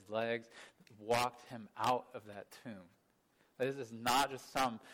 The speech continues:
spiritual raising. This is God worked a miracle in the body of Jesus and raised him from the dead. This is a physical resurrection. But this was also, uh, I would note this, this was a permanent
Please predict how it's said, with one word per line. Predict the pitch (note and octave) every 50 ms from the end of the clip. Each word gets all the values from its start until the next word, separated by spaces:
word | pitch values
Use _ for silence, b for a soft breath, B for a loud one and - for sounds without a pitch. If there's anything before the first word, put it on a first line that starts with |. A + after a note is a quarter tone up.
| B B
spiritual | - - - - - C3 C3+ C#3+ C#3+ C#3 - C#3 A#2
raising. | A2+ B2 B2 B2 B2
This | B2 B2 A#2 -
is | C3 A2 A2
God | G#2+ - A#2 B2+ C3+ C#3 C3+ C3 A#2
worked | A2+ B2+ C#3 C#3 C3+ - - B2+
a | A2+ G#2 G#2 G#2 G#2+ A#2+
miracle | C3 C#3+ D#3 D3+ C3+ B2 - - - - G2+ F#2+ F#2+ G2+ - B B B B B
in | A#2+ A2+ A2 A2 A#2
the | B2 A#2 A#2
body | A#2 A#2 - A#2+ B2 C3 C3+ D3 C#3+ B2+
of | A#2+ A2
Jesus | G#2+ - A#2 B2 B2 B2 A#2+ A2+ - -
and | A#2 G#2 G2+ G#2
raised | G2+ A2 A2+ A#2+ C3+ C3 C3+ C3 - b b b b _
him | - B2+ A#2+ A2+ A2+ A2+ A2+ B B B _
from | - A#2+ A2
the | G#2+ G2+
dead. | G#2 G#2+ G#2 G2
This | G#2+ G#2 -
is | A#2+ A2
a | A2 G#2 - _ _
physical | - C3+ C3+ C3 B2+ A#2 - - A2 G#2 G#2 B B B B B B -
resurrection. | A2+ G#2+ G#2+ G#2 G#2+ G2 G2+ G#2 G2+ G2+ - - - - - F#2+ F#2 F#2 F#2 F#2 _ _ _ _ _ _ _ _ _ _ _ _ _ _ _ _ -
But | C#3+ -
this | - C3+ -
was | D#3 C#3 B2+
also, | A#2 A#2+ D3 F3+ - - - C3 B2+ B2+ B2+ B2+ B2+
uh, | B2 A#2+ A2+ -
I | - A2+
would | A#2+ C3 C3+ B2
note | B2+ C3+ B2+ A#2
this, | B2+ C3 B2+
this | - D3 -
was | - D3+ B2+ - -
a | B2 A#2 G#2+ - b b b b b _
permanent | - - E3 F#3 G3 F#3+ E3+ D3 B2+ A2+ G#2